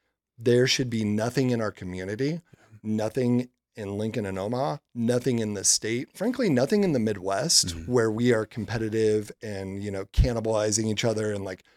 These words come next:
Speaker 1: going after employees and,
Speaker 2: Yes.
Speaker 1: you know,
Speaker 2: Yeah.
Speaker 1: like, that, like, just play firm and fair."
Speaker 2: Yeah.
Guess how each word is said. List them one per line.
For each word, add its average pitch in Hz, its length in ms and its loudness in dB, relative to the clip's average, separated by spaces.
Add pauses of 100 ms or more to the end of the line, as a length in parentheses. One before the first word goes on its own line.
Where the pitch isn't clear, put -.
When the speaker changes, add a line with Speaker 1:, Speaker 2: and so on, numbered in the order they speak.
(240)
Speaker 1:
going 120 320 4
after 113 240 0
employees 110 720 -2
and, 117 80 2 (140)
Speaker 2:
Yes. 98 120 -2
Speaker 1:
you 127 80 4
know, 110 140 0 (160)
Speaker 2:
Yeah. 113 180 -2
Speaker 1:
like, 120 220 2 (260)
that, 147 300 4 (160)
like, 131 260 2
just 139 300 2 (240)
play 117 320 2
firm 113 300 -2
and 190 160 0
fair." 110 440 -4
Speaker 2:
Yeah. 131 200 -6